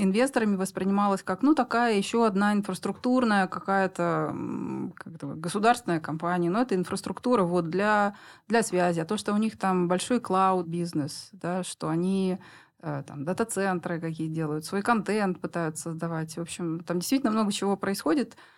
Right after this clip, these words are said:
Эм, почему-то она не воспринимается как, эм,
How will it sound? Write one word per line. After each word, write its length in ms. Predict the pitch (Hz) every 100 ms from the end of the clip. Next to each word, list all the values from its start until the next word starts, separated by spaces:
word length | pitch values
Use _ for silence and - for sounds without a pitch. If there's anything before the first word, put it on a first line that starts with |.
| _ _
Эм, 840 | 175 175 170 165 - - - 185
почему-то 320 | - 226 233
она 360 | 208 214 214 208
не 480 | - 196 196 196 202
воспринимается 760 | 196 - 190 208 214 170 165 160
как, 360 | 151 147 -
эм, 400 | 160 160 156 -